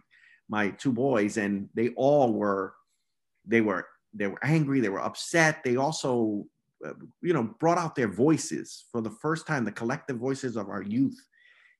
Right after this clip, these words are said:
came out in such ways. And that gave me even more hope for our future. Because I have children of the same age of those that were organizing this summer, and they went out there and marched themselves with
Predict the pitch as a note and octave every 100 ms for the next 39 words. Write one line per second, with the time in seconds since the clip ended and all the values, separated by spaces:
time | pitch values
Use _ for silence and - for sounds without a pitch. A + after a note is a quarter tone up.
0 | - C3+ C#3 C#3+ C3+ A2 G#2 - D#3 D3+
1 | - C3+ D3 C#3+ B2+ A2 A2+ G#2+ A2 D3
2 | A3 - F#3+ F#3 D#3 C#3+ B2 B2+ D3 B2+
3 | A#2+ A2 C#3 F3 - D#3+ D3 - _ -
4 | A#2 G2+ - C3+ C#3 - F2 - _ _
5 | _ _ _ _ B2 B2+ F#3+ G3 F3+ D3
6 | - - - F#3 E3 D3+ B2+ A2+ - D#3+
7 | D#3 D#3 D#3 A#2+ B2+ C#3+ C#3 A#2+ D2+ -
8 | C#3+ D3 C3+ B2 A2+ A2+ A2 G#2 - -
9 | C3+ A2 E2+ E2 _ _ _ _ _ _
10 | _ _ - - A#2 C#3+ E3 D3+ D#3+ C#3+
11 | C3 A2 A#2+ C#3 - A2+ G2+ - E3+ C#3
12 | G2 B2+ A3+